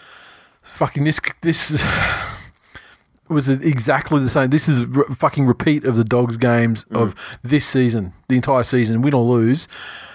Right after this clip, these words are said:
Speaker 1: Eels score, like, they scored on them so quickly and so
Speaker 2: Yep.
Speaker 1: fucking easily.
Speaker 2: Yep.
Speaker 1: It was mind blowing, and it looked like they were gonna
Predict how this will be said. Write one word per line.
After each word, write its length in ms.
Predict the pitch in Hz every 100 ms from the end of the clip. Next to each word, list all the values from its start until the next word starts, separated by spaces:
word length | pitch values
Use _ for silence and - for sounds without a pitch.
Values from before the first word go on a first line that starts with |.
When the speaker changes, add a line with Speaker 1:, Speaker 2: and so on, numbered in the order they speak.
| - - _ _ - -
Speaker 1:
Eels 420 | 165 175 127 120
score, 380 | - - 147 127
like, 200 | 113 120
they 100 | 127
scored 320 | 123 - 156
on 100 | 151
them 120 | 120 110
so 240 | - 165
quickly 500 | - 160 - 143 190 -
and 120 | 110
so 140 | -
Speaker 2:
Yep. 80 | 151
Speaker 1:
fucking 260 | - 143 143
easily. 460 | 139 123 120 135 - -
Speaker 2:
Yep. 260 | 98 110 - - -
Speaker 1:
It 120 | 139
was 220 | 120 120
mind 360 | 127 127 135 123
blowing, 340 | 123 120 123
and 140 | 117
it 40 | 120
looked 160 | 127 135
like 160 | 117
they 60 | 117
were 80 | 117
gonna 280 | 117 113